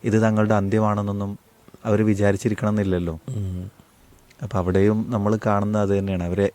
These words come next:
Speaker 1: മറ്റേതോ ലക്ഷ്യത്തിന് പോയി, പക്ഷേ ആ ലക്ഷ്യം പൂർത്തീകരിക്കാതെ മടങ്ങുകയാണ് ജീവിതത്തിൽ നിന്ന്.
Speaker 2: ഈ പോയ ആളുകൾ മാത്രമല്ല, അവിടെ യാത്രക്ക് പോയ ആളുകൾ, യാത്രക്കാരെ,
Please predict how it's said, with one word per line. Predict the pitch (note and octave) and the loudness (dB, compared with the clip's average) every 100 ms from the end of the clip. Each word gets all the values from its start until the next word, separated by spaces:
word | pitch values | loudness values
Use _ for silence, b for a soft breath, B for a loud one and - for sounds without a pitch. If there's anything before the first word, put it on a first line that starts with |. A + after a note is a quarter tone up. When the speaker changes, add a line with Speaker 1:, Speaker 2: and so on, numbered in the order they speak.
| A2 | -4
Speaker 1:
മറ്റേതോ | F#2+ - B2+ B2+ | -2 2 2 4
ലക്ഷ്യത്തിന് | A#2+ - G#2+ A2+ | 2 0 -4 -4
പോയി, | A2+ A2 G#2 | -2 0 0
പക്ഷേ | G2 - G2+ G#2 b b b b _ | -4 -6 -6 -6 b b b b _
ആ | A2+ | 0
ലക്ഷ്യം | A2+ A#2 C3+ B2 | 0 0 0 0
പൂർത്തീകരിക്കാതെ | A2 F#2 G2+ G2 - G2+ G2 | 0 0 0 0 -2 -2 0
മടങ്ങുകയാണ് | F#2+ F2+ F#2 F#2+ E2+ E2 | 0 -2 -2 -2 -4 -4
ജീവിതത്തിൽ | F2 E2 D2+ E2+ | -4 -4 -4 -6
നിന്ന്. | D#2+ - b b - | -6 -12 b b 0
Speaker 2:
ഈ | C#3+ - | 2 4
പോയ | C#3 E3 | 6 6
ആളുകൾ | F3 E3 D#3+ | 6 6 6
മാത്രമല്ല, | D#3 A#2+ - G2 D#2+ - - - | 6 4 2 2 0 -4 -12 -2
അവിടെ | A2 B2+ B2+ - _ _ | 4 4 4 0 _ _
യാത്രക്ക് | G2+ A2+ A#2+ B2 C3 - | 2 4 4 2 0 2
പോയ | C3 A2+ G2+ | 4 4 4
ആളുകൾ, | F2 E2 E2+ - _ _ _ - | 2 -2 -4 -8 _ _ _ 0
യാത്രക്കാരെ, | A2+ B2 A#2+ C3 B2+ C3 | 2 2 2 4 4 4